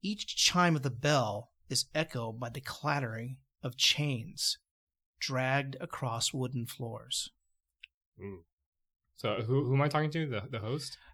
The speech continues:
Speaker 1: You were just talking
Speaker 2: Right.
Speaker 1: to the people in, inside there, so
Speaker 2: Yes.
Speaker 1: if you were talking to one of the kids or something like that, you know,
Speaker 2: Mm-hmm.
Speaker 1: everyone's kind of just chatting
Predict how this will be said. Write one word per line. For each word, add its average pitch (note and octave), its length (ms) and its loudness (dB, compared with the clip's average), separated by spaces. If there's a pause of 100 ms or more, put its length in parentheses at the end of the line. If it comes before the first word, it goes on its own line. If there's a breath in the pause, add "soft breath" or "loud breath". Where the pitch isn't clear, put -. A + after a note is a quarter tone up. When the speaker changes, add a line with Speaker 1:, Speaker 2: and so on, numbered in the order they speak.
Speaker 1:
You F#3 140 8
were G#3+ 40 8
just G3+ 120 8
talking F#3 240 8
Speaker 2:
Right. D#3+ 180 0
Speaker 1:
to - 180 -2
the D3+ 60 4
people D3+ 280 4
in, D3+ 260 2
inside D3+ 420 6
there, C3 240 8
so C3 380 8
Speaker 2:
Yes. B2+ 100 6
Speaker 1:
if C3+ 80 -2
you C3+ 60 2
were C3 100 4
talking C3 300 4
to C3 80 0
one C3 100 2
of A#2+ 60 0
the B2 60 -2
kids C3+ 340 0
or - 20 4
something C3 280 2
like B2 140 2
that, C3 200 4
you D3 60 4
know, E3+ 40 6
Speaker 2:
Mm-hmm. F#3 80 6
Speaker 1:
everyone's A3 340 6
kind D#3+ 140 6
of C#3+ 80 2
just D3 220 4
chatting B2 840 2